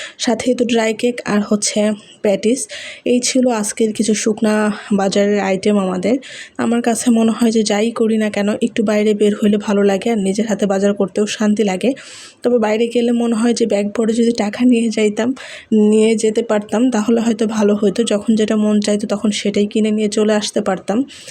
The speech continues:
তো এখানে পি-, স্যান্ডউইচটা ওভেনে হচ্ছে গরম দিয়ে দিই, যেহেতু খাবো। বাইরে গরম করে আনলে পরে দেখা যাচ্ছে ঠান্ডা হয়ে যায় আস্তে আস্তে। তো স্যান্ডউইচটা গরম দিয়ে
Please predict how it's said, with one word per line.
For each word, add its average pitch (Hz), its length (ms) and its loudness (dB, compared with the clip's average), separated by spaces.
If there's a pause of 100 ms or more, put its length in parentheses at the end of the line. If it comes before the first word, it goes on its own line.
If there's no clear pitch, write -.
(300)
তো - 80 0
এখানে 247 480 2
পি-, 226 260 0 (580)
স্যান্ডউইচটা 233 640 0
ওভেনে 220 340 0
হচ্ছে 220 340 -2
গরম 214 300 0
দিয়ে 208 220 2
দিই, 233 140 2
যেহেতু 220 300 0
খাবো। 208 420 0
বাইরে 214 320 2
গরম 208 320 0
করে 208 180 0
আনলে 202 360 0
পরে 202 200 0
দেখা 202 200 -2
যাচ্ছে 202 200 -2
ঠান্ডা 190 300 -2
হয়ে 208 160 2
যায় 196 160 0
আস্তে 202 340 -2
আস্তে। 214 360 0 (800)
তো 254 220 2
স্যান্ডউইচটা 233 560 0
গরম 226 380 0
দিয়ে 226 260 2